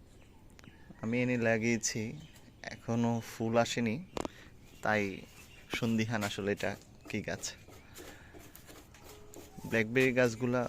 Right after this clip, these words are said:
অসাধারণ, দেখুন ফুল চলে আসছে। ব্ল্যাকবেরি গাছ আর মালবেরি গাছ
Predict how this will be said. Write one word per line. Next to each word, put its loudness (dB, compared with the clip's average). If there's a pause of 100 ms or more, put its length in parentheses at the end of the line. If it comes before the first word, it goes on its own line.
(160)
অসাধারণ, 2 (1600)
দেখুন 6 (560)
ফুল -2 (100)
চলে 2
আসছে। -4 (1900)
ব্ল্যাকবেরি 2
গাছ 6
আর 4 (100)
মালবেরি 2
গাছ 4